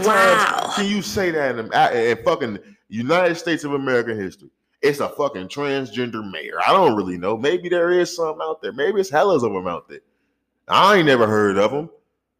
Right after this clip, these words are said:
Speaker 2: You could have been a beacon, a, a fucking example, a fucking, uh,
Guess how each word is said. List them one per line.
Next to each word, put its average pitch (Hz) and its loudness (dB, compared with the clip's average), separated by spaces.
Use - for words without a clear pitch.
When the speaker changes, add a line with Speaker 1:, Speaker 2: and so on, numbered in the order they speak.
Speaker 2:
You 262 0
could 247 4
have 208 4
been 202 0
a 185 2
beacon, 202 0
a, 151 4
a 127 4
fucking 185 0
example, 147 0
a 135 2
fucking, 170 -2
uh, 110 0